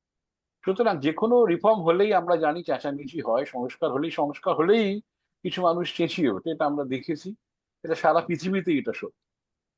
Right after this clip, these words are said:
সুতরাং তারা এই যে রিফর্মসটা হচ্ছে, বেআইনি নাগরিকদের বাদ দেওয়া হচ্ছে, আহ, এটা তারা উৎফুল্ল, তারা রেগে যাচ্ছেন,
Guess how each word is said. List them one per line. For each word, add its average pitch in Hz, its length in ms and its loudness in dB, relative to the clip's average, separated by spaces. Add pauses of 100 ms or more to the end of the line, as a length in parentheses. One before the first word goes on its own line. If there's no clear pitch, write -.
(220)
সুতরাং 180 380 -2
তারা 175 280 6
এই 185 220 4
যে 175 120 0
রিফর্মসটা 165 460 0
হচ্ছে, 147 400 -2
বেআইনি 139 400 0
নাগরিকদের 135 480 -2
বাদ 117 240 0
দেওয়া 147 260 4
হচ্ছে, - 240 -14 (640)
আহ, 131 240 -2
এটা 151 360 -8
তারা - 200 0
উৎফুল্ল, 160 720 -4
তারা 151 220 4
রেগে 143 220 -2
যাচ্ছেন, 185 340 -4